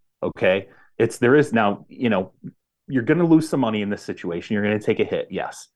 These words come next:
Could be exponentially worse, though. You're gonna bring a guy back in the fold to take that financial hit and also have him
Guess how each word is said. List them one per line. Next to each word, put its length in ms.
Could 180
be 80
exponentially 720
worse, 480
though. 320
You're 120
gonna 120
bring 200
a 40
guy 140
back 300
in 60
the 40
fold 320
to 140
take 300
that 180
financial 460
hit 220
and 160
also 440
have 400
him 320